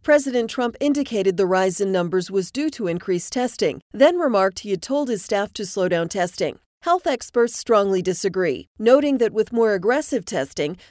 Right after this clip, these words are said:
the percent positive would decrease or at the very least remain steady. Officials in California are re-examining deaths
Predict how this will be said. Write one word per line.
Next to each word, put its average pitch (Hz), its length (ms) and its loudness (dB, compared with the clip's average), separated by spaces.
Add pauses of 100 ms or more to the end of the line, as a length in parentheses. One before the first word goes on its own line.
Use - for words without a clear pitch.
the 254 80 0
percent 269 440 0
positive 240 460 0
would 190 180 -2
decrease 185 720 -6
or 208 160 4
at 208 100 0
the 226 120 2
very 269 320 2
least 160 480 -4
remain 208 360 0
steady. 170 500 0 (140)
Officials 269 520 -2
in 233 100 -2
California 247 680 0
are 196 200 -2
re-examining 233 800 0
deaths 214 420 0